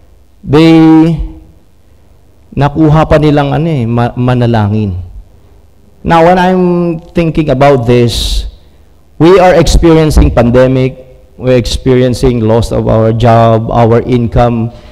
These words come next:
really goes down. At saka, there are many bills that we cannot, uh, we need to, uh,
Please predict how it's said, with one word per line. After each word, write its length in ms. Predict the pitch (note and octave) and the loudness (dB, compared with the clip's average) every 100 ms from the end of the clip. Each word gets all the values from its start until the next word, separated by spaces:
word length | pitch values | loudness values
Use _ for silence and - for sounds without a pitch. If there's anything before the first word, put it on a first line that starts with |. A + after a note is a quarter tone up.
| - - | -14 -2
really 720 | A#2+ A#2+ A#2+ A#2+ A#2 A#2 A2 - - A2+ | 0 2 2 2 0 -2 -6 -14 -10 -4
goes 300 | A2 A2 G#2+ | -2 -2 -2
down. 800 | A#2+ A#2+ A2+ A#2 A2+ A2+ A2 B2 - _ _ _ - - _ | -2 0 0 -2 -2 -4 -6 -10 -16 _ _ _ -20 -20 _
At 140 | - | -6
saka, 500 | A#2+ A2+ A2+ A2 G#2+ G#2+ | -4 0 2 2 0 0
there 220 | A#2 A#2 | 0 0
are 80 | A#2 | 0
many 560 | A#2+ A#2 A#2 A2+ A2+ | 0 0 2 2 2
bills 440 | G#2+ A#2+ B2+ A#2+ - | 0 2 2 0 -2
that 100 | G#2+ | -2
we 220 | A2 A2 | -2 -2
cannot, 400 | A2 A2+ A2+ A2 | -2 -2 -2 -2
uh, 360 | A2+ A2 G#2+ G#2+ | -2 0 0 -2
we 160 | A2 A2+ | -2 0
need 180 | A#2 G#2 | -2 -4
to, 340 | A#2+ A2+ A2 - - _ - | -4 -4 -4 -10 -20 _ -12
uh, 460 | - G#2+ G#2 G2+ | -4 -2 0 -2